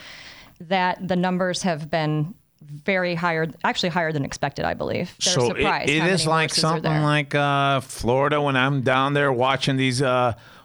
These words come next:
Speaker 2: morning works and all that. I mean, it looks
Speaker 1: Well,
Speaker 2: like that then, huh?
Speaker 1: yeah, 'cause, you know, we usually, um, have a lot of our Fairmont horses there, but this year we have a lot of horses you would see in Chicago. So, you know, you've got Arlington trainers over here
Speaker 2: Right.
Speaker 1: training right now. It's nice that they've come,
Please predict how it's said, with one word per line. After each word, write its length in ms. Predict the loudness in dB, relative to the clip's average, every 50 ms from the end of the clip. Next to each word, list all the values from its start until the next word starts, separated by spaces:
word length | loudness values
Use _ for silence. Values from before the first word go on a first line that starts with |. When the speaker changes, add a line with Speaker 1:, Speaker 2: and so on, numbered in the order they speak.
| _ _ -2
Speaker 2:
morning 440 | 0 2 2 2 2 2 0 0 2
works 340 | 2 2 2 0 0 -2
and 100 | 0 0
all 220 | 2 2 2 2 2
that. 260 | 2 2 2 2 0
I 80 | -2 -2
mean, 300 | 0 0 0 -2 -2 -4
it 320 | -8 -4 -2 -2 -2 -2
looks 200 | -2 -4 -2 0
Speaker 1:
Well, 80 | 0 2
Speaker 2:
like 220 | 2 2 2 0
that 200 | -2 -2 -2 -2
then, 200 | -4 -4 -2 0
huh? 160 | 0 0 0 2
Speaker 1:
yeah, 160 | 2 0 0
'cause, 320 | 0 -2 -2 -2 -2 0 0
you 60 | 0
know, 100 | 0 0
we 140 | 0 0 0
usually, 680 | 0 0 0 0 -2 -2 0 0 0 -2 -2 -4 -6 -4
um, 280 | -2 -2 0 0 0 -2
have 220 | -2 -2 -2 -2
a 60 | -2 -2
lot 200 | -2 0 0 0
of 120 | 0 -2
our 100 | -2 -2
Fairmont 480 | -2 -2 -2 -2 0 0 0 -2 -2 -4
horses 600 | -6 -4 -4 -4 -4 -4 -4 -4 -4 -6 -6 -4
there, 420 | -2 0 0 0 0 -2 -4 -4
but 240 | -4 -4 -4 -4 -4
this 260 | -4 -2 -2 -2 -2
year 140 | -2 -2 -2
we 140 | -2 -2 -2
have 180 | -2 -2 -2 -2
a 60 | -2
lot 240 | -2 -2 -2 -2 -2
of 100 | -4 -2
horses 480 | -2 -2 -2 -4 -6 -6 -6 -6 -4
you 100 | -4 -4
would 160 | -4 -4 -4
see 220 | -6 -4 -2 -2 0
in 80 | 0
Chicago. 560 | 0 -2 -2 -2 -2 0 0 0 0 -2 -4 -4 -4 -6 -6 -8 -16 _
So, 380 | -14 -4 -2 0 0 0 0 0
you 120 | 0 0
know, 120 | 0 0
you've 160 | -2 -4 -4 -4
got 160 | -4 -4 -2 -2
Arlington 600 | -2 -2 0 0 -2 -2 -2 -2 -2 -2 -2 -2
trainers 500 | -2 -2 -2 0 0 0 -2 -2 -4 -6 -4
over 160 | -2 -2 0
here 200 | 0 0 0 -2
Speaker 2:
Right. 40 | -2
Speaker 1:
training 320 | -2 -2 0 0 0 0 0
right 240 | -2 -2 -2 -2
now. 340 | -2 -2 0 0 0 0 -2
It's 160 | -4 -4 -4
nice 300 | -4 -2 -2 -2 -4 -4
that 140 | -6 -6 -4
they've 200 | -4 -4 -4 -4
come, 360 | -4 -4 -2 0 0 0 -2